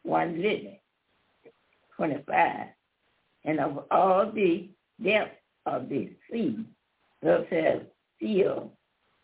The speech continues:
the one river. And of all buildings,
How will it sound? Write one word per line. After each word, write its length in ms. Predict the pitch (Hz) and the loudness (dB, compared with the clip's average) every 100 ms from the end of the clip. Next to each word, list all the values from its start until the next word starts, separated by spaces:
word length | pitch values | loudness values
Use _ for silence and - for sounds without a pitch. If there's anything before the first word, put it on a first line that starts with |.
| - | -12
the 80 | - | -10
one 540 | 135 170 196 196 190 190 - | -4 0 2 2 -2 -10 -8
river. 420 | 185 - - - _ _ _ _ _ _ _ _ _ - | -4 -4 -6 -16 _ _ _ _ _ _ _ _ _ -6
And 220 | 151 143 - | -4 -4 -2
of 220 | 147 - - | -2 -2 2
all 600 | 190 202 196 202 208 233 - _ _ _ _ _ _ _ _ _ _ - | 4 6 6 2 -2 -6 -14 _ _ _ _ _ _ _ _ _ _ -6
buildings, 720 | 202 202 143 120 107 107 | 0 4 4 2 -8 -12